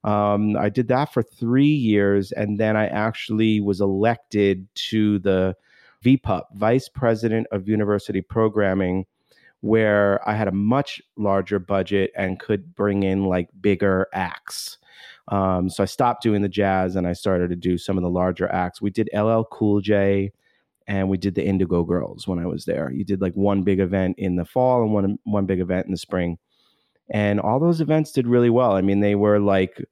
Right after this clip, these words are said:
those were dream come true days, you know, to be able to, like,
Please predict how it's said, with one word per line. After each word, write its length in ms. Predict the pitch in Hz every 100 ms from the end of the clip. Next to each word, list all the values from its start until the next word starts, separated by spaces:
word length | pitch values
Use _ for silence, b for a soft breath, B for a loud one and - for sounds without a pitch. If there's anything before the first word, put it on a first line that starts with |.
| b b b b -
those 180 | 143
were 80 | 120
dream 260 | 101 104 101
come 220 | - 98
true 260 | - 107 92
days, 600 | 95 95 90 82 - -
you 140 | 104
know, 120 | 95 95
to 120 | 92
be 220 | - 104
able 120 | 98
to, 100 | 101
like, 360 | 95 92 82